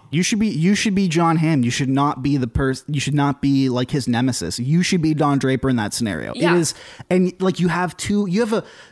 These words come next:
Speaker 1: you have a, a former M V P, like, like, the most recent M V P, and he's your second best player.
Speaker 2: By far the second best player
Speaker 1: Yes.
Speaker 2: on the team.
Speaker 1: And he is the second leading scorer on the team by, like, twenty points. Like, that is incredible. Enjoy that.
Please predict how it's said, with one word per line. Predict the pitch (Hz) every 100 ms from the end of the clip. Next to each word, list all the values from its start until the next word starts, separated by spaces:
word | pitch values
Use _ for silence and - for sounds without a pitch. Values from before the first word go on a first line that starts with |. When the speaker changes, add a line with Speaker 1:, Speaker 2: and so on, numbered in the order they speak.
| -
Speaker 1:
you | 226
have | 262 269 277 240 220
a, | 185 180 170 170
a | 180 165
former | 147 - 196 220 233 233 175
M | 185
V | 175 185
P, | - 139 185
like, | 165 185 -
like, | 175
the | 139 185
most | 196 196
recent | 151 160 160 185
M | 156
V | 151 147
P, | - 139 262 - - _
and | 160 165
he's | 175 180 - 160
your | 156
second | 175 156 160
best | 135 -
player. | 131
Speaker 2:
By | 285
far | - 277 294 277
the | 247
second | 262 233 208
best | 202
player | 175 190
Speaker 1:
Yes. | 185
Speaker 2:
on |
the | 180
team. | 170 147 - _ _ _ _ -
Speaker 1:
And | 196 -
he | 165 220
is | 202
the | 165
second | 190 220 202 214
leading | 190 180
scorer | - 170 175
on |
the | 165
team | 151
by, | 156
like, | 151 139
twenty | - 147 131
points. | 117 92 - - -
Like, | 170 170 - _ -
that | 151 190 214
is | 208
incredible. | - 156 - 160 196 240 247
Enjoy | 170 135 147 170
that. | 233 269